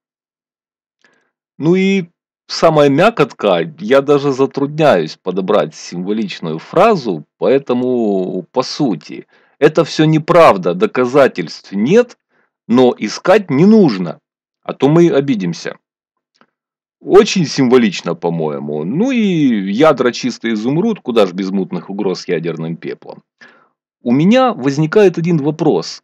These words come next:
А с чего такой полох? А, кстати, слышал тут, что кто-то ввёл военное положение в нескольких <laughs> областях Украины. Так это,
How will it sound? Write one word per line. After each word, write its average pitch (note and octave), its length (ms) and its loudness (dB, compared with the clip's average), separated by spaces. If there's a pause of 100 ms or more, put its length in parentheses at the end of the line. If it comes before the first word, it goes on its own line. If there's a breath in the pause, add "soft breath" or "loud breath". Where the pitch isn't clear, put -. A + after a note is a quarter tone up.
А B2 180 0
с - 40 -8
чего A3+ 360 -4
такой G3+ 280 -4
полох? - 640 -4 (1000 loud breath)
А, C#3+ 180 2
кстати, - 680 -2
слышал D#3+ 500 0
тут, G#2+ 180 -8
что - 220 -6
кто-то E3+ 340 0
ввёл D3 280 2
военное C#3 420 2
положение C#3+ 640 2
в A#2+ 40 0
нескольких B2 600 -2
<laughs> - 0 -
областях C3 540 0
Украины. A2 800 -2
Так G#2+ 180 -8
это, E3 440 -2